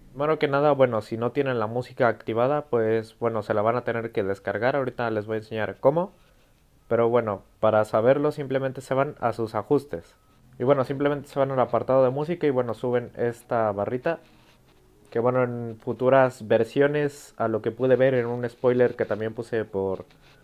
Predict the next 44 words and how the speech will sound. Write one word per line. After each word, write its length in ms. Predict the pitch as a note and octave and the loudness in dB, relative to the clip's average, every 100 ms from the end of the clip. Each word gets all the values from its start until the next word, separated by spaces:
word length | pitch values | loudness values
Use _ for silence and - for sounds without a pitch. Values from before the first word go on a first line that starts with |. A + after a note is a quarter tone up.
| _ _ | _ _
por 200 | - G2 | -2 -2
Twitter, 420 | - C3+ D3 F3+ F#3 | 0 4 6 4 2
pues 160 | - A2+ | -2 0
bueno, 200 | A#2 A2+ | 0 0
van 160 | A#2+ | 0
a 60 | B2+ | 0
cambiar 500 | A2+ G#2+ A#2 A#2 - | -2 2 2 2 0
el, 520 | A2 G2+ G2 F#2+ F2+ | -2 0 -2 -4 -4
las 140 | G2+ | -6
configuraciones 720 | - G#2+ G2+ G2+ G2 A#2 A#2 G#2+ | -4 -6 -4 -2 -2 -2 -4 -2
de 80 | |
audio. 300 | A2 B2+ D#3 - - - _ _ _ | 0 0 0 -4 -12 -20 _ _ _
Lo 140 | A2+ A2 | -4 2
puso 200 | D#3 F#3+ | 2 4
un 80 | |
desarrollador, 640 | D3+ B2 C3+ A2+ A2+ A2+ D#3 | 4 4 4 4 6 6 4
ok, 180 | C#3+ D3 C3+ | 2 -2 -2
no 80 | |
es 100 | C3 | -2
algo 300 | C3+ B2+ C3 | -2 -2 -2
que, 540 | - A2+ G#2+ G#2 G2 G2+ | 0 0 2 0 -2 -4
que 80 | - | -4
me 120 | A2+ | -4
saqué 400 | G#2+ A2 G2+ A#2 | -2 -4 0 0
yo, 320 | A2 C3+ F#3 F#3 | 2 2 2 0
así 240 | B2 - | -6 -6
que 160 | A2+ A#2+ | -4 -4
bueno, 300 | A2+ G#2+ F#2+ - | -2 -6 -8 -8
eso 160 | G#2+ | -8
está 160 | - B2+ | -4 -2
muy 200 | A#2 A#2 | -2 0
bien. 260 | B2+ E3 F#3+ | 0 -2 -6
Y 80 | - | -6
como 200 | B2 B2 | 2 2
pueden 200 | B2+ D#3+ | 4 2
ver, 100 | D#3+ | 0
yo 100 | D3+ | -2
sí 100 | D3+ | -4
tengo 180 | D3+ C#3 | -4 -2
la 100 | C3 | -2
música 340 | C#3+ D3 B2 A2 | -2 -4 -4 -4
porque 260 | G2+ G2 | -6 -8
se 80 | G#2 | -8
escucha. 340 | G#2 D3 C#3 | -4 -2 -2